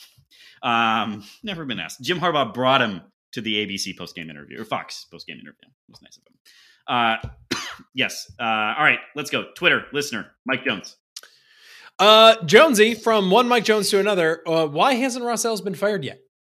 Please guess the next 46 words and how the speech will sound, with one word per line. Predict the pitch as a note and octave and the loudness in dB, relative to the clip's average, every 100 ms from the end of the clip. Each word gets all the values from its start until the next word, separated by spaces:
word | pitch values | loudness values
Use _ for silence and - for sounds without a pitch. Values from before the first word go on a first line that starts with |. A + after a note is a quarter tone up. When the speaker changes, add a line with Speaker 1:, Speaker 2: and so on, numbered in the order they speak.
| _ | _
Speaker 2:
Kevin, | A3 A#3+ C#3+ G#2 | 4 4 2 -8
why | B2+ E3 | 0 2
haven't | A3 A3+ | 2 0
you | A3 | -4
packed | D#3+ F#3 F#3 | -4 -4 -2
up | F3+ | -2
his | D#3+ - | 0 0
<laughs> | - | 2
office? | D#3 A#3+ A#3+ F3 - - - | 6 6 6 0 2 2 4
I'll | C4+ - - A#3+ - F3+ - | 4 4 0 -6 -6 -12 -8
head | G#3 G3 | -8 -6
down | F3+ E3+ | -6 -4
there. | D3+ C#3 - - - - - | -4 -6 -8 -18 -16 -12 -2
I'll | B3+ | 2
head | B3 | 4
down | G#3 G3+ | 4 4
there | F3+ | 2
tomorrow, | E3 D#3+ D3 | 2 0 2
some | - C3+ | -2 -4
book | C#3 C#3 C3+ | -6 -6 -4
boxes. | D3+ F3+ - - - - - C#4 G3+ | -4 -4 -8 -20 -20 -18 4 4 6
Speaker 1:
You've | E3 | 6
got | G3+ A3 | 6 6
the | C4+ | 2
experience. | A#3+ - C4 D#4 D4+ C#4 - - | 0 -2 -2 0 0 -2 -6 -8
You've | F3 E3+ | -10 -2
got | A3 A#3+ | -2 -2
the | C#4 | -8
experience. | C4+ B3+ - D4+ D#4 D#4 D4 - - | -10 -10 -10 -10 -8 -8 -8 -12 -10
Um, | F3 F3 E3+ E3 D#3+ D3+ D3 C#3 C#3 C3+ - - _ _ _ - _ - | -6 -2 -2 -2 -4 -6 -8 -10 -14 -18 -20 -20 _ _ _ -20 _ -10
I, | B2+ | -4
Speaker 2:
Uh, | E3 E3 E3 | 4 4 6
Speaker 1:
I | |
Speaker 2:
wasn't | A3 B3+ C#4+ | 4 2 6
there | C4 B3 | 6 8
a | |
Speaker 1:
assu- | G3+ | 4
Speaker 2:
rumor, | F3 G#3 A#3 A#3+ - | 0 0 -2 -4 -12
uh, | - F3+ F3+ | -6 -4 -2
along | E3+ E3 E3+ E3+ E3 D#3+ | -6 -6 -6 -8 -10 -10
those | D#3+ E3 D#3+ | -6 -6 -4
lines | E3 E3+ E3+ | -6 -6 -8
earlier | D#3 D#3+ E3 D#3+ | -8 -6 -6 -6
today | E3+ D#3+ E3 E3+ | -6 -6 -4 -4
on | D#3+ | -6
Twitter | D#3 E3 D#3+ E3+ | -10 -10 -8 -10